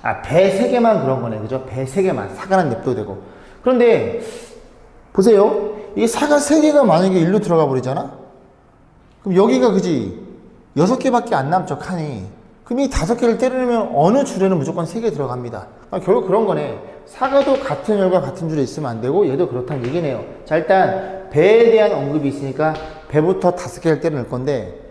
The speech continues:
이 다섯 개가 한 줄에 세 개가 들어가면 안 되니까 어떤 일이 벌어져? 일단 여기부터 이렇게, 이렇게 맞춰볼게요. 요 이라는 건 이 줄에 두 개, 이 줄에 두 개, 이 줄에 한 개 넣겠다는 소리입니다. 그러면 얘네가 자리 바꿀 수 있겠지.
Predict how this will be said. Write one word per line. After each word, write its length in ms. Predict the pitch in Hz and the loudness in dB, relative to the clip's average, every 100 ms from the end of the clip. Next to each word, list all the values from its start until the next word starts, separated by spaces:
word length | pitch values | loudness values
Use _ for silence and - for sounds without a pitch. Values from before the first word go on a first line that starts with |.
| - - - - | -20 -20 -18 -2
이 220 | 208 240 | 0 0
다섯 320 | 220 - 220 220 | -2 0 0 4
개가 260 | 208 208 208 | 4 4 4
한 140 | 262 | 0
줄에 220 | 262 262 240 | 0 0 0
세 120 | 240 | 0
개가 160 | 254 | 2
들어가면 280 | 240 220 180 | 4 4 2
안 60 | 127 | 0
되니까 420 | 135 123 131 113 | -2 -2 -4 -4
어떤 300 | 127 135 196 | -6 0 2
일이 180 | 190 180 | 4 2
벌어져? 320 | 135 131 131 180 | 0 -2 -2 0
일단 340 | 202 233 185 | 0 2 2
여기부터 720 | 143 170 156 - 135 139 107 - - - - | 2 0 -2 -2 -2 0 -2 -6 -14 -18 -4
이렇게, 300 | 147 190 190 | 2 4 4
이렇게 180 | 165 160 | 0 0
맞춰볼게요. 720 | 110 117 - 170 127 - 95 76 - - - - | -2 -6 -2 0 0 -4 -8 -10 -18 -20 -20 0
요 100 | 170 | 2
이라는 420 | 151 175 202 196 185 | 4 4 4 2 0
건 320 | 208 - - | 0 -2 -6
이 140 | 185 180 | -6 -2
줄에 260 | 208 208 | 2 2
두 160 | 147 143 | 2 2
개, 220 | 190 226 - | 4 4 2
이 160 | 147 156 | -2 -4
줄에 240 | 175 175 | -2 -2
두 160 | - 139 | -2 -2
개, 100 | 180 | -2
이 200 | 143 131 | -2 -4
줄에 160 | 139 160 | -4 -4
한 180 | 196 175 | -4 -2
개 140 | 143 | -2
넣겠다는 500 | 110 123 139 139 123 | -2 -6 -6 -6 -4
소리입니다. 480 | 156 165 120 - - - - - - - | -2 -2 -2 -4 -10 -20 -20 -20 -12 0
그러면 420 | 196 170 127 131 | 4 4 2 4
얘네가 380 | 180 208 196 - | 6 6 4 0
자리 320 | - 165 160 | 0 0 -2
바꿀 340 | - - 202 | -4 0 0
수 160 | 185 135 | 2 -2
있겠지. 500 | - 175 - 107 | 0 -2 -2 -8